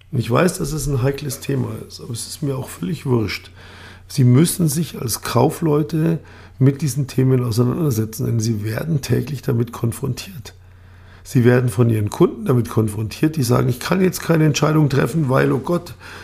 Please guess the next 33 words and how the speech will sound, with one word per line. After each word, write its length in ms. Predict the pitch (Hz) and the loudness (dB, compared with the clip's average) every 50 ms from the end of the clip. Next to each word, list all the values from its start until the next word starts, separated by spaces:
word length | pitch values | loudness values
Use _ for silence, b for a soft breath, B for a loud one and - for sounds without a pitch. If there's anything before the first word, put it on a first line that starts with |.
| B B - | B B 0
die 120 | 156 135 | 2 4
Welt 260 | 139 147 151 147 - - | 6 6 4 4 2 -2
geht 180 | 165 156 - | -2 0 4
ja 100 | 160 147 | 4 4
sowieso 400 | 143 147 151 139 147 139 165 220 | 4 4 4 2 2 2 2 2
den 200 | 214 202 165 131 | 2 2 2 2
Bach 260 | 117 117 107 - - | 2 0 -2 -2 -2
runter.“ 260 | 117 117 104 - 123 110 | -2 0 2 2 2 2
Da 140 | 117 127 | 4 4
müssen 320 | 135 151 165 151 - 170 143 | 4 4 4 4 4 2 4
sie 160 | 120 135 147 | 4 4 4
argumentieren 720 | 135 113 107 123 120 117 110 104 - - 233 254 220 - | 4 4 2 2 4 4 2 0 0 0 0 2 0 0
können. 420 | - - 127 113 110 104 104 101 - b b b b b b b b b b b b b b b - - | -2 -2 0 0 0 -2 -4 -6 -10 b b b b b b b b b b b b b b b -8 -2
Da 120 | - 131 135 | 2 2 4
müssen 280 | 156 175 - - 156 | 4 2 2 2 2
sie 120 | 131 147 139 | 2 2 2
diesen 240 | 135 120 127 131 123 | 0 2 4 4 6
Menschen 320 | 123 127 127 - 123 113 | 4 4 2 2 0 2
helfen 420 | 107 117 147 185 175 - - 135 | 4 4 4 2 2 -2 -2 0
und 100 | 123 117 | 0 0
sagen, 300 | 104 113 131 127 123 117 104 | 2 2 2 2 2 0 2
„Hey, 140 | 120 143 143 | 0 0 0
pass 260 | - 120 110 101 107 | 0 -4 -4 -2 -2
mal 100 | 117 131 | -2 -2
auf, 280 | 139 139 120 - - - - - - | 0 0 -2 -2 -6 -14 -20 -12 -6
ganz 300 | - 131 127 117 - 135 | -4 -4 -4 -4 -2 0
ruhig.“ 280 | 139 131 113 - - - b b b b b b b b b b b b b b b b b b b b b b - - - - | 0 0 0 -2 -6 -18 b b b b b b b b b b b b b b b b b b b b b b -20 -20 -12 -2
Sie 140 | - 143 | 2 4
müssen 340 | 127 147 156 - - 139 123 | 6 6 6 4 4 2 2
sich 220 | 104 113 104 - - | 2 0 0 -2 0
selber 340 | - 180 208 175 165 131 | 0 0 0 0 0 2
helfen 360 | 110 104 110 113 - - - - | 2 2 2 2 0 -6 -10 -10
können, 460 | - - 127 123 120 127 139 165 | -4 -2 0 0 2 2 0 0